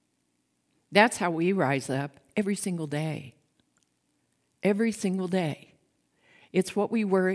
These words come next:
encouraged to do by all of our great teachers. Go back to Jesus.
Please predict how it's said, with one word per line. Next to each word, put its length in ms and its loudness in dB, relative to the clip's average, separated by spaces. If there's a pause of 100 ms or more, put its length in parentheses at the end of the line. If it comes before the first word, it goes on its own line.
(140)
encouraged 800 -2
to 80 -8
do 180 -4
by 220 0
all 140 0
of 80 -4
our 120 -2
great 260 -4
teachers. 720 -12 (1700)
Go 100 -2
back 220 0
to 100 -4
Jesus. 800 -2